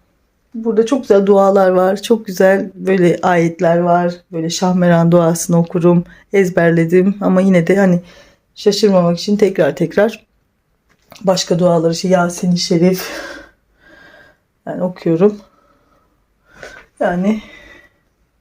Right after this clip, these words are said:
pek böyle kaideye alınacak, nasıl diyeyim, bunu eşime hediye etmiştik. Kuaför, yan taraftaki çalışan, yani erkek berberi, el losyonuydu. Ben aldım bunu dükkandan. Bunu o divana.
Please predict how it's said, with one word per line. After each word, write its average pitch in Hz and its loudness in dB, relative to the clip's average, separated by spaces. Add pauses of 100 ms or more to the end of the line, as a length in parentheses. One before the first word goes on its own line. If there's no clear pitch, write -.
(640)
pek - -6
böyle 277 2
kaideye 269 0
alınacak, 247 0
nasıl 226 -4
diyeyim, 214 -2 (340)
bunu 254 0 (380)
eşime 233 -2
hediye 226 2
etmiştik. 196 -6
Kuaför, 202 0 (180)
yan 208 2
taraftaki 190 0
çalışan, 175 -4
yani 165 -6
erkek 214 -2
berberi, 175 0 (500)
el 220 0 (500)
losyonuydu. 175 -6 (140)
Ben 226 -2
aldım 151 -4
bunu 156 -10
dükkandan. 165 -4 (640)
Bunu 233 -2 (340)
o 180 -6
divana. 190 0